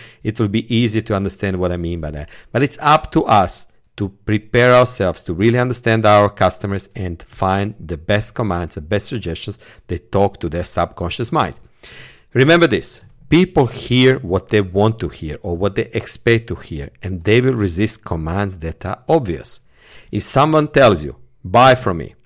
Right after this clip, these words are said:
you will na-, naturally resist. That's normal. People don't wanna be sold to. But remember <laughs> this, people love to buy.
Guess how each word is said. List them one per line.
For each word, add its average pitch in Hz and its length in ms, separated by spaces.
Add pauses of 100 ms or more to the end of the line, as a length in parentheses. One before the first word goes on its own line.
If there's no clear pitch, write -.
(580)
you - 120
will 143 120
na-, 95 160 (160)
naturally 101 480
resist. 87 340
That's - 220
normal. 123 400 (320)
People 208 240
don't 180 220
wanna 113 160
be 82 100
sold 80 460
to. - 140 (120)
But 82 200
remember 127 300
<laughs> - 60
this, 123 160
people 120 300
love 117 220
to 117 100
buy. 92 280